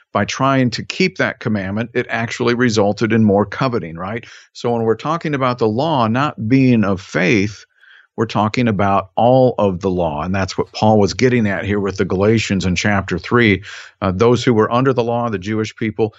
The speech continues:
had this curse upon them that they would be required to keep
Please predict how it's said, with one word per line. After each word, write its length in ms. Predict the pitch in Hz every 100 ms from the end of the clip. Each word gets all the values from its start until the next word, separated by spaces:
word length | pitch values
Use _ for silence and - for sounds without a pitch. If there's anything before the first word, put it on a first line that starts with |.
| _ -
had 180 | 110
this 180 | 98 98
curse 640 | - - 147 117 90 - -
upon 420 | - - 127 120
them 240 | 92 90 92 - -
that 140 | 110
they 100 | 113
would 160 | 107 95
be 120 | 107
required 580 | 101 95 - 98 95 95
to 80 | 98
keep 360 | - 110 101